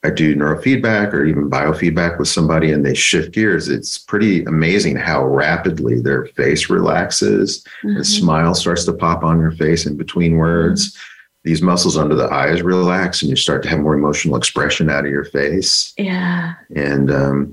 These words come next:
Speaker 1: usually, uh, eye contact will be low with somebody who's in a stress response state. And then as soon as they shift gear,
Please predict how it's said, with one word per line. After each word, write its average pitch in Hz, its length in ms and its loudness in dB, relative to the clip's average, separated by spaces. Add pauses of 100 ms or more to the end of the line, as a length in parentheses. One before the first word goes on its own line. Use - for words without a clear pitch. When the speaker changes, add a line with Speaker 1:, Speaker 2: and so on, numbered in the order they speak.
(280)
Speaker 1:
usually, 98 960 2 (240)
uh, - 400 -16 (640)
eye 85 160 0
contact 95 580 0
will 85 100 4
be 78 140 2
low 76 440 4
with 110 140 0
somebody 98 440 2
who's 98 240 0
in 92 100 4
a 90 60 2
stress 85 360 -2
response 92 460 0
state. 92 300 2
And 80 120 0
then 76 120 2
as 73 140 0
soon 73 200 0
as 71 100 -4
they 71 120 2
shift 82 400 -2
gear, 80 500 0